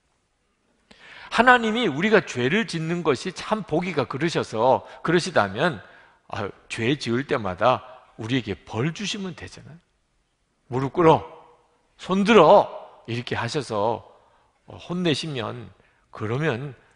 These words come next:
어지간히 깨달을 수도 있지 않겠어요? 그런데 하나님이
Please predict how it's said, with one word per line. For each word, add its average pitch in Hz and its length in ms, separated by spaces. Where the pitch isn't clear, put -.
어지간히 117 560
깨달을 226 380
수도 165 220
있지 101 220
않겠어요? 120 520
그런데 117 420
하나님이 117 680